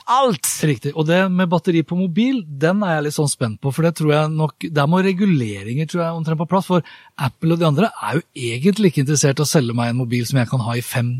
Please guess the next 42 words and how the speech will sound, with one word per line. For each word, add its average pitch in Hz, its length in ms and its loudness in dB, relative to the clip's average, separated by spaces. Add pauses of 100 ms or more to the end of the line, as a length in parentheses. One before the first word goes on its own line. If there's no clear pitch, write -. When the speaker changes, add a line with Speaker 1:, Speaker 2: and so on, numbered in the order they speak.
Speaker 2:
eller 131 160 -2
ti 135 240 -6
år. 143 240 0 (1400)
Speaker 1:
Nei. 170 240 -2 (720)
Speaker 2:
Ikke 151 160 0
sant? 185 220 -2 (180)
Speaker 1:
Nei. 147 100 0 (220)
Speaker 2:
Og 165 160 -2
det 165 160 0
er 165 140 -4
en 170 80 0
måte 160 240 -4
å 156 60 -14
påse 151 340 -4
at 151 100 -8
jeg 156 160 -4
kjøper 151 280 -6
ny 135 120 -8
mobil, 160 320 -4 (840)
det 143 160 -2
er 151 100 2
jo 120 80 -4
at 113 140 -12
batteriet 117 340 -6
blir 117 160 -2
ødelagt. 135 360 -6 (440)
Det 139 140 -4
finnes 196 340 0
ny, 131 160 -2
det 147 240 -4
finnes 190 320 0
bedre 120 340 -2
batteriteknologi 110 800 -2
Speaker 1:
Mm. 98 80 2
Speaker 2:
allerede. 120 380 -2 (240)
Speaker 1:
Men 127 180 0
det 117 120 2
er 113 40 0
kanskje 113 320 -2
også, 110 220 -2 (180)
også 110 340 0
dyrere? 113 380 0